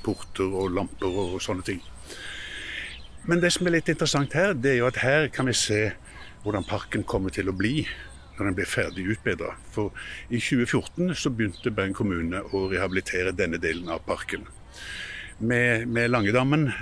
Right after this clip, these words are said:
her nede, med forskjellige kunstverk, og nå på slutten oppe på det som vi kaller for Flagghaugen, med en del lekeapparater, klatrestativer og, og, og, og sånne ting.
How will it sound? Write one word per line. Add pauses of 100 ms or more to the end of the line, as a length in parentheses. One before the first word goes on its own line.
her
nede, (420)
med
forskjellige
kunstverk, (580)
og
nå (400)
på
slutten
oppe
på (100)
det
som
vi
kaller
for
Flagghaugen, (420)
med
en
del
lekeapparater,
klatrestativer
og,
og,
og, (100)
og
sånne
ting.